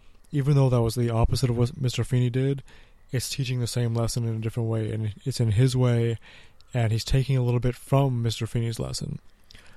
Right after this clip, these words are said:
pushing it in, but doing it in his own way. So I think that was a really nice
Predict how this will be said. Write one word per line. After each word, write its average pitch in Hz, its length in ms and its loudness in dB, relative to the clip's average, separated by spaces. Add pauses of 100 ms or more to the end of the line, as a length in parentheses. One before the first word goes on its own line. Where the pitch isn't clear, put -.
(100)
pushing 143 360 4
it 135 60 2
in, 131 200 4
but 113 100 0
doing 117 200 4
it 120 60 6
in 117 80 0
his 113 140 0
own 113 200 -2
way. 113 180 -4
So 117 100 -6
I 113 40 -4
think 131 140 0
that 127 100 4
was 117 100 2
a 117 60 2
really 123 360 2
nice 120 600 -2